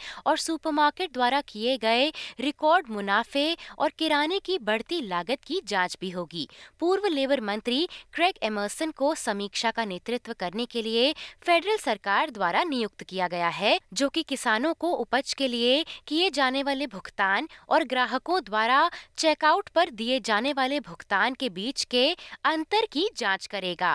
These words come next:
अग्निशमन दल पर्थ के बाहरी इलाके में खतरनाक बुशफायर से जूझ रहे हैं। शहर के उत्तर में चिटरिंग बैम्बुंग और मोंडाह के लिए बुशफायर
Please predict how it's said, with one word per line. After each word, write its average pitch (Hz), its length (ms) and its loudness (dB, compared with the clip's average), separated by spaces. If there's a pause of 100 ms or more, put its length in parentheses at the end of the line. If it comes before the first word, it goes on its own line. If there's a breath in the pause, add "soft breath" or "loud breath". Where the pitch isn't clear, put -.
(220)
अग्निशमन 330 720 2
दल 233 320 2 (280 loud breath)
पर्थ 320 320 4
के 339 220 -2
बाहरी 214 400 -2
इलाके 202 520 -2
में 262 300 2 (280 loud breath)
खतरनाक 320 600 2
बुशफायर 214 640 0
से 277 320 -2
जूझ 196 240 -6
रहे 175 240 -6
हैं। 160 220 0 (280 loud breath)
शहर 262 300 0
के 302 160 -2
उत्तर 294 340 0
में 277 280 2 (300 loud breath)
चिटरिंग 359 500 0
बैम्बुंग 208 520 2 (200 loud breath)
और 302 100 2
मोंडाह 320 460 2
के 381 180 -2
लिए 359 200 0
बुशफायर 233 600 0